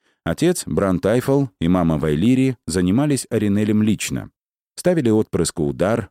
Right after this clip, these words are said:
учили правильно надевать и носить доспехи и много чему еще. Например, стрелять из всего, что может стрелять. Ари очень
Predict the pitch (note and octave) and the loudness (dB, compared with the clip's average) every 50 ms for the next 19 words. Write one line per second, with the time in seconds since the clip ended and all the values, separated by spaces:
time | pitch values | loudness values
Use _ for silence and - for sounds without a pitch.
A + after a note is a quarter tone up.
0 | _ - A2 A2+ - G3+ F#3 D#3 B2 - B2+ A2+ A2+ G#2 G2 F#2 F#2+ F#2 F2+ F2 | _ -4 -4 -2 0 0 0 0 0 0 0 0 2 2 2 2 2 2 2 0
1 | D2+ E2+ E2+ D#2 F2+ G2 - E2 D#2 D2+ D2 - - D#2 C2 C#2 C2+ - - - | 0 0 0 0 0 0 0 0 -2 -2 -2 -2 -4 -4 -4 -4 -4 -4 -2 -2
2 | A2+ B2 - - A2+ G#2+ F#2+ - _ - D#3+ E3+ A2+ G2 A#2 A#2+ F#2 E2+ D2+ - | 0 0 0 0 0 0 -2 -4 _ -2 0 2 2 2 2 2 2 0 -2 0
3 | E2 E2 D#2+ D#2 D2+ C#2 - - C2 A#1+ A1+ - _ _ _ - F2+ F2 - B2+ | 0 0 2 2 0 0 -2 -4 -4 -6 -6 -8 _ _ _ -2 -2 -2 0 0
4 | C3 D3+ D3 - - - - - - - F#2+ F2 E2 E2 F#2+ F#2+ F2 - D2+ - | 0 2 2 0 -2 -6 -10 -8 -4 -2 0 0 2 2 2 0 0 -2 -4 -6
5 | - - - E2 D2 C#2+ F2 F#2+ - - - D2 D2 D2 D2 B1+ B1+ C#2 - - | -6 -6 -4 -4 -2 0 0 0 -2 -2 -2 -2 0 0 0 -2 -4 -6 -8 -10
6 | - - C#2 C#2+ C#2 C#2 C2+ A#1 - - - _ _ _ _ _ _ _ _ _ | -8 -6 -6 -4 -4 -4 -6 -8 -10 -14 -18 _ _ _ _ _ _ _ _ _
7 | _ _ _ - D3 C#3+ D3 D3 D3 C3+ - - B2+ C3+ - - C3 C3 - | _ _ _ -2 0 2 2 4 2 2 2 2 2 2 2 2 0 0 0